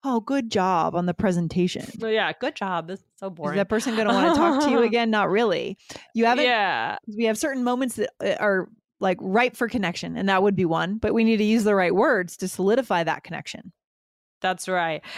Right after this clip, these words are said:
Speaker 2: And then you said, uh, "I think we can agree we aced the whole thing and we may get promotion." So
Speaker 1: Oh, yeah,
Speaker 2: that's
Speaker 1: missed
Speaker 2: good
Speaker 1: that.
Speaker 2: stuff.
Speaker 1: Mm-hmm.
Speaker 2: No, that's okay.
Speaker 1: Love it.
Speaker 2: Um,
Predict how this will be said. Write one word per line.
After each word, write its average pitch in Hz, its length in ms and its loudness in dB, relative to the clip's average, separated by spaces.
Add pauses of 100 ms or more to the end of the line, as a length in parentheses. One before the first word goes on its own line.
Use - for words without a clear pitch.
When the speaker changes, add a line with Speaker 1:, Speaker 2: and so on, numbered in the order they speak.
(100)
Speaker 2:
And 247 160 0 (160)
then 262 180 0
you 277 100 0
said, 233 380 2
uh, - 60 0
"I 208 440 2
think 320 140 -2
we 311 80 -4
can 247 160 -2
agree 208 240 0
we 180 160 -2 (100)
aced - 420 -4
the 190 60 -4
whole 220 220 0
thing 185 300 -4
and 160 80 -8
we 147 80 -6
may 175 200 -4
get 190 200 -6
promotion." 143 500 -10
So - 160 -4
Speaker 1:
Oh, 160 140 2
yeah, 180 100 0
Speaker 2:
that's 156 140 -4
Speaker 1:
missed 175 180 0
Speaker 2:
good - 40 -18
Speaker 1:
that. 165 100 -4
Speaker 2:
stuff. 147 280 -2 (200)
Speaker 1:
Mm-hmm. 190 360 2
Speaker 2:
No, 262 120 4
that's 220 180 0
okay. 175 80 2
Speaker 1:
Love 175 140 2
it. 175 140 0 (180)
Speaker 2:
Um, 254 840 4